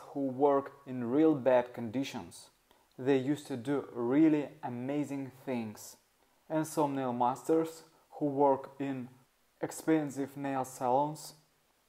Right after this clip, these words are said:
sometimes their works look not so expensive like their studios. Ten years ago, when I have just started my business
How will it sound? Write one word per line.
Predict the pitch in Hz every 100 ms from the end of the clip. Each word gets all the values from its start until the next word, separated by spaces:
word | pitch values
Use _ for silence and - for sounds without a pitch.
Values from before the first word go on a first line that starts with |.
| _ _
sometimes | - 170 170 165 143 127 -
their | 139 135 131 123 - 117
works | 127 151 156 - - - _ _ _ _ -
look | 160 180 185 - -
not | 147 165 180 180
so | - 170 156 151 143
expensive | - - - 160 151 147 113 -
like | 120 120 117 113 117
their | 127 120
studios. | 120 - 147 131 107 92 - - _ _ _ _ _ _ _
Ten | - 175 160
years | 151 147 135
ago, | 127 120 135 156
when | 147 139 143 135
I | 131
have | - 156 127 123
just | 127 120 -
started | 156 143 127 127 107 - - _ _
my | 127 127 120 113 - _ - 113
business | 135 123 110 147 160 -